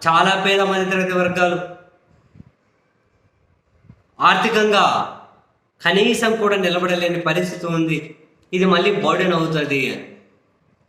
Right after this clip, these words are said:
సరే, కేంద్ర ప్రభుత్వ సూచనతో జగన్మోహన్ రెడ్డి గారి సర్కార్ అప్పుడు ముందుకెళ్ళాలని నిర్ణయం తీసుకున్నారు. సరే, తర్వాత ఎన్నికలు రావడం అంతా అయిపోయింది.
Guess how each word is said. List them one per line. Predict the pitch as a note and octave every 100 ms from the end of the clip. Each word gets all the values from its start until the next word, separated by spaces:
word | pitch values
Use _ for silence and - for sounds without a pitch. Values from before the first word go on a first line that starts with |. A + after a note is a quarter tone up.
| _ _ _ _
సరే, | G#3 G3+
కేంద్ర | G3+ G3+ G#3
ప్రభుత్వ | G3+ G3 F#3+ F3+
సూచనతో | F#3 F#3 F#3 F#3 F#3
జగన్మోహన్ | F3 F3+ F3+ F3 F3
రెడ్డి | F3
గారి | E3+
సర్కార్ | F3 F3 F3
అప్పుడు | E3 E3
ముందుకెళ్ళాలని | D#3+ E3+ E3 D#3+ D#3+ D#3+
నిర్ణయం | D#3 E3 E3 E3
తీసుకున్నారు. | D#3+ E3 E3 E3 - - _ _ -
సరే, | A3 A3+ A3
తర్వాత | F3 F3 F3
ఎన్నికలు | E3+ E3+ E3
రావడం | D#3+ D#3+
అంతా | D#3 D3+
అయిపోయింది. | D#3 D3 D#3 D3+ C#3 C#3 -